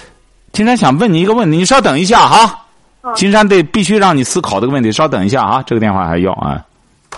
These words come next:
Speaker 1: 喂，这位同学啊。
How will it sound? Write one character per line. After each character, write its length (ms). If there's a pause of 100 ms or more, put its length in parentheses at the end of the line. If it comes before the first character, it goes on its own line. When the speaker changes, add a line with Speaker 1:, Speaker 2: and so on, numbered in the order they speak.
(3250)
Speaker 1:
喂， 180
这 100
位 100
同 140
学 200
啊。 260